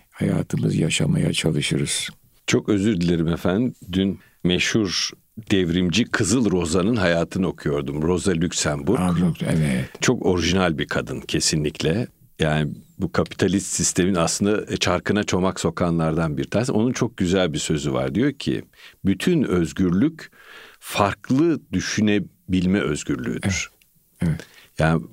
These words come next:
Speaker 2: farklı düşünebilenler için sağlanan özgürlük. Özgürlük
Speaker 1: Evet.
Speaker 2: meselesi budur yani.
Speaker 1: Evet.
Speaker 2: Farklı düşünebilmenin
Speaker 1: Evet.
Speaker 2: ortamının sağlanmasıdır.
Speaker 1: Evet. Tabii, e, hemen söyleyeyim çünkü unutuyorum.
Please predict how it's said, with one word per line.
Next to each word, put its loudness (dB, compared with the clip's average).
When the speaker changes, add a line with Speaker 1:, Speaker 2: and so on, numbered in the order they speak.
Speaker 2:
farklı 2
düşünebilenler 2
için 0
sağlanan 0
özgürlük. -2
Özgürlük 2
Speaker 1:
Evet. -14
Speaker 2:
meselesi 2
budur 0
yani. 0
Speaker 1:
Evet. 4
Speaker 2:
Farklı 2
düşünebilmenin 2
Speaker 1:
Evet. -4
Speaker 2:
ortamının 2
sağlanmasıdır. -2
Speaker 1:
Evet. -20
Tabii, 0
e, 0
hemen 4
söyleyeyim 2
çünkü 0
unutuyorum. 2